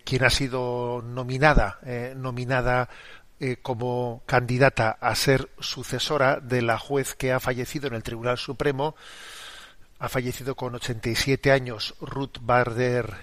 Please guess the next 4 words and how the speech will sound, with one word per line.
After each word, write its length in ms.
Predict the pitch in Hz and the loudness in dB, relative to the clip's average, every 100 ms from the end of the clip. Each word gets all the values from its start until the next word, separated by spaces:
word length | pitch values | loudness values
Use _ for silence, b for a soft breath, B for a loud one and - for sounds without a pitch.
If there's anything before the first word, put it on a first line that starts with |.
| - | -6
Ginsburg, 520 | 131 143 107 139 196 - B B B B B - - | -2 -2 -2 -4 -6 -12 B B B B B -20 -4
y 500 | 135 131 127 123 120 | 0 2 2 2 -2
bueno, 420 | 120 123 123 143 147 | -4 -4 -4 -8 -10
mm, 380 | 127 120 117 | -8 -6 -8